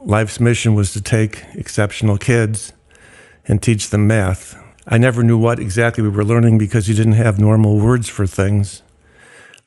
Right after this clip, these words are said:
But as I found out later, we pretty much completed all of calculus by the time we hit eighth grade.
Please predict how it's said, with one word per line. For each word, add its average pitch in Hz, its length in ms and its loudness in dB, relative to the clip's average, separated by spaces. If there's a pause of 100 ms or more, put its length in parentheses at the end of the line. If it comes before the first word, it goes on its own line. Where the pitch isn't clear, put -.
(120)
But 110 140 2
as 110 140 0
I 110 100 2
found 117 340 2
out 110 160 0
later, 107 300 0
we 104 160 0
pretty 127 240 -2
much 110 260 0
completed 110 460 0
all 107 160 2
of 98 140 -4
calculus 107 640 -2
by - 260 -6
the 101 60 -6
time 104 240 0
we 104 100 2
hit 98 100 2
eighth 101 240 0
grade. 120 440 -2